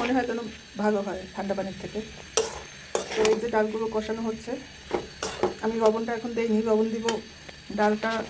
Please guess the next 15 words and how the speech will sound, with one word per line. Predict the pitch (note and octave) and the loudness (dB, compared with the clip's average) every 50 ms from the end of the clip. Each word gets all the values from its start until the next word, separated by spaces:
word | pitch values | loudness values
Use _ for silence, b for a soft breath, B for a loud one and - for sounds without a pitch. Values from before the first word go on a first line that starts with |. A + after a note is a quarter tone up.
| - - - - A#3 | -8 -12 -12 -8 -4
নাইনটি | A3+ A3 G#3+ G#3+ - | 0 0 0 0 0
পার্সেন্ট | A#3 A3 - A#3+ A3 - | -4 -6 -6 -6 -6 -6
সিদ্ধ | A#3 G#3 G#3 A#3 A#3+ | -4 -4 -2 -2 -2
হবে, | A3 B3 - A#3+ | -2 -2 -2 -2
তারপর। | G#3+ G3+ - G3+ G#3 G#3+ - - - B B B B B B B B B B - | -2 -2 0 -2 -2 -2 -4 -8 -14 B B B B B B B B B B -4
আমার | A#3 A#3 A#3+ | -4 -2 -2
কাছে | B3 B3 B3+ A#3+ | -2 0 0 0
মনে | A3+ B3 B3 | 2 2 2
হয় | B3 A#3+ A3 | 2 2 2
আগে | A3 A3 A3+ A3 | 2 2 2 2
যদি | B3+ A#3 B3 A#3 A3+ | 2 2 2 4 4
লবণ | A3 A3 A#3 A3+ A3 | 4 4 2 0 -2
দেওয়া | A3+ A3+ A#3+ A#3+ | -2 -2 -2 -2
হয়, | B3+ B3+ B3 A#3+ | -2 -2 -2 -2
তাহলে | A3 A3+ A3 A3 A3+ | -2 -2 0 0 0